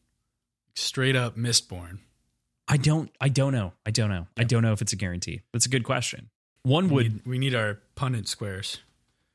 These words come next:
Speaker 2: Yeah, we do. We do.
Speaker 1: <laughs>
Speaker 2: One would ass-, well, how, <laughs> for the thing about Punnett squares, how does internal ingestion of s-, of a trait affect a <laughs> Punnett square?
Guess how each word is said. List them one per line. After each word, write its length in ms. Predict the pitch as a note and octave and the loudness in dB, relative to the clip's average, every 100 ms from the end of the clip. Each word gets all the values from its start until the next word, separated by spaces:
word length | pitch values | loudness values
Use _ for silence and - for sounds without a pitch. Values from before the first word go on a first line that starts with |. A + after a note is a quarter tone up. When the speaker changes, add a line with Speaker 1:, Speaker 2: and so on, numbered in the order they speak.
| _ | _
Speaker 2:
Yeah, 260 | - C3 A#2 | 0 4 4
we 120 | G#2+ | 2
do. 360 | A2+ B2 A2 F#2+ | 2 2 2 0
We 140 | G#2+ A#2 | -2 -2
do. 260 | A#2+ G#2+ | 0 0
Speaker 1:
<laughs> 180 | G#2 F#2 | 0 0
Speaker 2:
One 160 | A#2 D3 | 0 0
would 120 | D#3 | 0
ass-, 480 | A2+ - - - - | 4 6 6 4 2
well, 640 | D3 A#2+ B2 C3 C3+ B2 - _ _ _ _ _ _ _ _ _ _ - | -2 0 2 2 0 -2 -6 _ _ _ _ _ _ _ _ _ _ -6
how, 360 | - - F3 E3+ | -2 0 2 0
<laughs> 580 | - - E3 - E3 - | 2 2 2 0 -14 -2
for 100 | C#3 | 0
the 60 | |
thing 180 | B2 D#3 | 2 2
about 220 | C3+ A#2 | 2 2
Punnett 240 | G2 A2 F#2 | 2 0 0
squares, 320 | - F#2 F#2 - _ - | -2 -2 -2 -6 _ -10
how 400 | - F3+ G#3 A3 | -2 0 0 0
does 540 | D3 C#3+ C#3 A#2 A#2 | 2 2 2 2 0
internal 720 | - C3 C3 C3 D#3+ D#3+ D#3 C#3+ | 0 0 0 0 -2 -2 0 -2
ingestion 1080 | A#2+ B2+ B2+ A2 - A#2+ - D3+ - A2+ | 0 0 2 2 2 0 0 0 0 -2
of 160 | F#2+ G2 | -4 -4
s-, 260 | A2 - - | 0 2 2
of 180 | A#2 A2 | -2 -4
a 40 | |
trait 580 | - - C3 G2 G2+ - - | -4 -4 -2 0 -2 -4 -4
affect 400 | A2 - D#3 - | -2 0 0 0
a 60 | E3 | 0
<laughs> 0 | |
Punnett 520 | - - F3+ - G3+ | 0 0 0 0 4
square? 440 | - - - - | 4 2 -4 -4